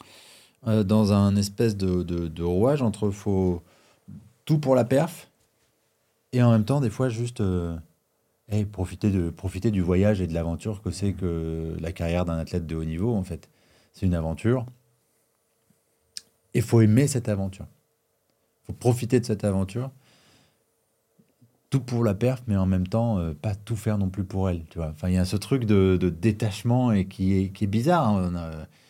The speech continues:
tu sais, euh, je donne tout pour le résultat, mais en même temps, euh, je regarde un peu sur le pied parce qu'il y a pas, il y a, il y aura pas que ça, quoi.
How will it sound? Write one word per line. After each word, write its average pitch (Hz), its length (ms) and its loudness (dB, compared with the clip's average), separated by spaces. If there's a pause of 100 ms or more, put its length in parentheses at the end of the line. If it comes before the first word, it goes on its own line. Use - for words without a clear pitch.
(240)
tu 90 60 -20
sais, 107 280 0
euh, 85 140 0 (1080)
je 85 120 -10
donne 87 160 -2
tout 117 120 -2
pour 107 140 -4
le 95 80 0
résultat, 90 460 -2
mais 110 100 0
en 90 100 2
même 85 200 -4
temps, 110 260 -2
euh, 78 340 -6 (1700)
je 92 60 -6
regarde 87 220 -2
un 87 60 -2
peu 92 100 -8
sur 87 160 -8
le 76 40 -10
pied 120 120 -2
parce 98 160 -8
qu'il 85 140 -6
y 82 40 -4
a 80 60 -8
pas, 92 140 -2
il 85 160 -6
y 82 40 -8
a, 85 40 -10
il 80 420 -14
y 85 40 -10
aura 80 140 -4
pas 90 120 -4
que 90 100 -8
ça, 87 140 -14
quoi. - 140 -20